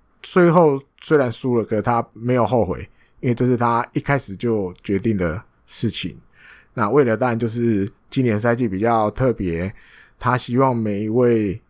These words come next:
选手，不管投手跟野手，都要保持在状况比较好的情况，一直打下去。他宁愿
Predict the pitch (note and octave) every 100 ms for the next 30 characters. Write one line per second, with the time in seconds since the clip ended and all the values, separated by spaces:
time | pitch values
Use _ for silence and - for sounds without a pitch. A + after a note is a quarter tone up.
0 | _ - A#2+ A2+ A#2 F#2+ B2 A#2 F#2+ G#2
1 | G#2+ F2+ F2 A2 G2+ G2 - F2 - A#2
2 | B2+ A2+ - E2+ F2 - - F2+ F2+ A2
3 | G#2 F#2 - C3 G2+ G#2+ G#2+ F2 A2+ -
4 | E2 D#2+ E2 F2+ F2 G#2+ E2+ _ - B2+
5 | G#2+ F#2+ F2 G2+ A2+ F2 - _ _ _
6 | - C3 A#2+ C#3 B2+ A2